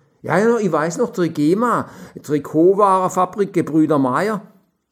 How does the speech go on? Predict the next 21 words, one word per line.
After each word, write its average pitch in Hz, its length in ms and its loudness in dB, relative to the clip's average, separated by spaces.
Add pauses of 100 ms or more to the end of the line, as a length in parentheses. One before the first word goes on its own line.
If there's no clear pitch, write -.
(1000)
Ach, 110 100 -12
Sie 151 140 -4
bestehen 214 360 -2
jetzt 214 140 -2
seit 190 220 0
hundert 233 280 2
Jahren. 196 440 -2 (280)
Och, - 220 -16
alle 135 220 -4
Achtung. 135 420 -2 (540)
<laughs> - 560 -20
Was? 247 240 -2 (1000)
Jetzt 165 240 -4
wollen 202 160 4
Sie 180 100 -4
noch 180 120 2
mal 170 220 2
vollständig 220 540 0
umsatteln. 233 640 -4 (320)
Ja, 107 140 -12
was? 127 300 -10